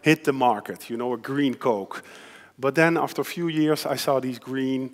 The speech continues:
bottles and cans appearing in the supermarket. I was quite surprised. Meanwhile, I made my own supermarket. What you see here is, uh, a commercial video from the Nano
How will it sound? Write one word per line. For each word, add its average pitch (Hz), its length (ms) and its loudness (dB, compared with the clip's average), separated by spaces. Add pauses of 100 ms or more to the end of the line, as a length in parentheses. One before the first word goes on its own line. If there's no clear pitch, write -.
(140)
bottles 127 640 -6
and 117 380 -8
cans 127 560 2
appearing 113 560 -4 (180)
in 147 140 0
the 120 80 -2
supermarket. 101 640 -8
I 151 120 2
was 170 140 0
quite 185 240 6
surprised. - 600 -6 (1300)
Meanwhile, 202 460 12
I - 20 12
made 180 240 8
my 175 160 10
own 233 180 6
supermarket. 104 840 -8 (380)
What 165 200 0
you 180 60 -4
see 208 260 2
here 190 340 6
is, 170 440 6 (320)
uh, 139 260 8 (360)
a 165 60 4
commercial 170 600 4
video 151 420 2
from 135 480 0 (340)
the 143 140 2
Nano 151 680 4